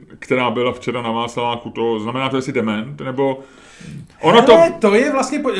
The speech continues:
Speaker 2: jenom byste měli vědět, měli byste vědět, že my jsme si tohleto nepřipravili.
Speaker 1: Ne,
Speaker 2: Máme jiný
Speaker 1: ne,
Speaker 2: téma,
Speaker 1: ne.
Speaker 2: ale tohle, co vidíte, je opravdu improvizovaný, eh, improvizovaná příprava
Speaker 1: Tak my to
Speaker 2: na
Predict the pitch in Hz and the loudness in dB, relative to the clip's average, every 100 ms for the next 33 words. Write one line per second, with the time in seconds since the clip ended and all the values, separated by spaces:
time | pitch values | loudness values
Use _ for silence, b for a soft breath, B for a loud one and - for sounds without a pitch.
0 | 196 190 190 233 269 - 262 262 269 208 | -4 -2 2 2 2 -2 0 0 0 -2
1 | 175 165 175 185 202 220 220 196 214 202 | -2 -4 -6 -6 -6 -4 -4 -4 -6 -8
2 | 185 202 202 214 180 196 202 180 190 165 | -8 -8 -10 -8 -8 -8 -8 -10 -10 -8
3 | 123 120 214 254 180 180 170 165 175 165 | -6 -2 -2 -2 -2 -4 -4 -2 -2 -2
4 | 143 127 110 139 139 147 147 165 175 226 | -2 -4 -4 -4 -4 -4 -4 -2 0 -2
5 | 220 226 220 B B 139 170 185 220 175 | -2 -6 -8 B B -12 -6 -4 -2 -4
6 | - 185 214 185 165 185 185 180 190 196 | -4 -6 -8 -8 -8 -8 -6 -6 -8 -8
7 | 202 214 226 170 175 165 185 180 185 196 | -6 -6 -6 -8 -8 -10 -10 -10 -10 -10
8 | 202 - - 165 139 139 147 | -12 -14 -4 -2 0 0 0